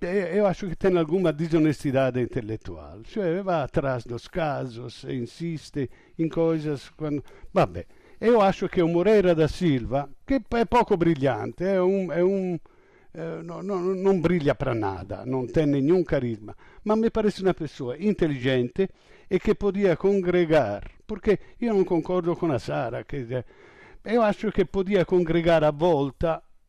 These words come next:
e fazer un progetto che seja P S D, che seja non sei quanto differente da O P S, un progetto para o país, e in questo concordo con la Sara, che non sono molto differenti, ma che possa evidenziare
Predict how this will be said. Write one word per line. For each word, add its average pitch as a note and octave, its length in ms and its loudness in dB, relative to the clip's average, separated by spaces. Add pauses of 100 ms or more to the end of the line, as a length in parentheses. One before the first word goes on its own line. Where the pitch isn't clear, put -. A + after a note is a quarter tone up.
(100)
e F3 140 0
fazer F#3 340 2
un F#3 160 0
progetto E3+ 720 0
che - 160 -6
seja C#3 400 -2
P E3 240 2
S D3+ 220 0
D, C3+ 240 0 (360)
che - 140 -4
seja A2 440 -6
non A#2+ 200 -8
sei F#3 280 2
quanto D3+ 440 -2
differente C3+ 640 -2
da B2+ 100 -2
O B2+ 80 -2
P E3 260 0
S, A2+ 260 -6 (360)
un - 80 -10
progetto F3 480 0
para D3 200 0
o C#3+ 60 0
país, D#3 520 0 (280)
e - 120 -6
in A#2 80 2
questo F3+ 260 2
concordo D3+ 460 2
con D3 140 -2
la C#3+ 100 2
Sara, C3 380 0 (240)
che D3 140 2
non C3+ 160 4
sono F#3 220 4
molto D3+ 340 2
differenti, C3 640 -4 (380)
ma G#3+ 280 4 (320)
che F#3+ 120 0
possa - 340 -2
evidenziare D3+ 800 0